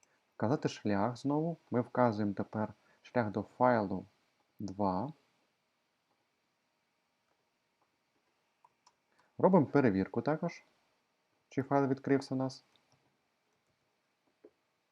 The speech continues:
Пишемо тут файл, тут файл два, тому що два об'єкти з однаковим іменем не може бути. Змінюємо на файл два, тут на файл два, із open, якщо відкрилися.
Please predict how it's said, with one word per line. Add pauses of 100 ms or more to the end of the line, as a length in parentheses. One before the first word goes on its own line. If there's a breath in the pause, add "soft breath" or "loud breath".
(280)
Пишемо
тут
файл,
тут
файл (120)
два,
тому
що
два
об'єкти
з
однаковим
іменем
не
може
бути. (360 soft breath)
Змінюємо
на
файл
два,
тут
на
файл
два, (280)
із
open,
якщо
відкрилися.